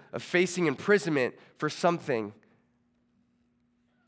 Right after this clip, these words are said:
For something that they deeply, deeply believe in, that is the word of God. And so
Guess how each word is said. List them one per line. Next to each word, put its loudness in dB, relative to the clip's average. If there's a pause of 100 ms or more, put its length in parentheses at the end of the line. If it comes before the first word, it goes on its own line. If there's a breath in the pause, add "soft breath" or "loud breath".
(2500)
For -6
something 0
that -4
they 0
deeply, -8
deeply -10
believe -6
in, -2
that 0
is -8
the -6
word -6
of -12
God. -4
And -10
so 0